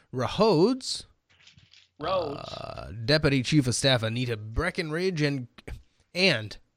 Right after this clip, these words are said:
Speaker 1: oh, Chief, Deputy Chiefs of Staff. Okay, so he's got a Chief of Staff that's a guy,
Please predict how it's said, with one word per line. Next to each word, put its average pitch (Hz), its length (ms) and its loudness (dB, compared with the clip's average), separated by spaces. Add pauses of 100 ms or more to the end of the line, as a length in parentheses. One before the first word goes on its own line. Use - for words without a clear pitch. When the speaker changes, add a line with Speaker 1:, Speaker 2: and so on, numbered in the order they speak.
(340)
Speaker 1:
oh, 131 160 -2
Chief, 185 320 -4
Deputy 120 380 2
Chiefs - 520 -2
of 101 80 -8
Staff. - 380 -4 (260)
Okay, - 220 2
so 208 140 2
he's 269 180 2
got 262 160 2
a 196 60 -4
Chief 285 240 0
of 247 80 -4
Staff 208 260 0
that's 156 140 0
a - 20 -2
guy, 120 480 2